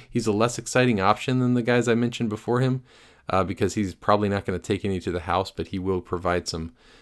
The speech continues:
some, uh, P P R upside. And another guy just like that is Kendall Hinton of the Broncos.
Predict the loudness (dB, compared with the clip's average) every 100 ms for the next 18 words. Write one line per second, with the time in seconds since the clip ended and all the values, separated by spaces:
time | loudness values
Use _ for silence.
0 | _ -12 -6 -4 -2 -4 -6 -8 -6 -6
1 | -2 0 2 2 0 2 4 4 2 2
2 | 0 2 2 2 -2 -2 -2 2 0 0
3 | -4 -4 -2 0 -2 0 0 0 -2 -8
4 | -20 -20 _ -6 -4 2 4 6 4 -2
5 | -2 -8